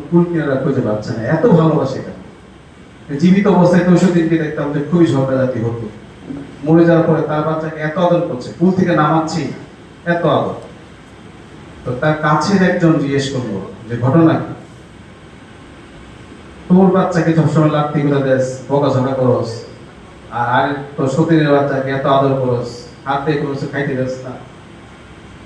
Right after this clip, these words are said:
তখন বলল যে, "রহস্য হচ্ছে, আমার সন্তানকে কিন্তু আমি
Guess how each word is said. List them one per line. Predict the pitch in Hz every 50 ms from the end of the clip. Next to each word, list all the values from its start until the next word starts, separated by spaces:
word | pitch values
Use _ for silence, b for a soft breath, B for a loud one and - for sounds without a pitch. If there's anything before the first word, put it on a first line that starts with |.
| -
তখন | - 131 127 170 165 156
বলল | 143 139 135 131 135 156 165 151 127 101 - - - - - - - - - - - - - - - - - - - 123
যে, | 135
"রহস্য | 135 131 131 139 156 147 139 165
হচ্ছে, | 160 160 165 - - - 123 113 - - - - - - - - - - - - - - - - - - - - - - - - - - - - - - - -
আমার | 131 139 151 165 175 170
সন্তানকে | 165 - 175 165 165 170 175 170 160 - 160 156
কিন্তু | 156 160 160 156 165 156
আমি | 147 147 143 147 147 147 147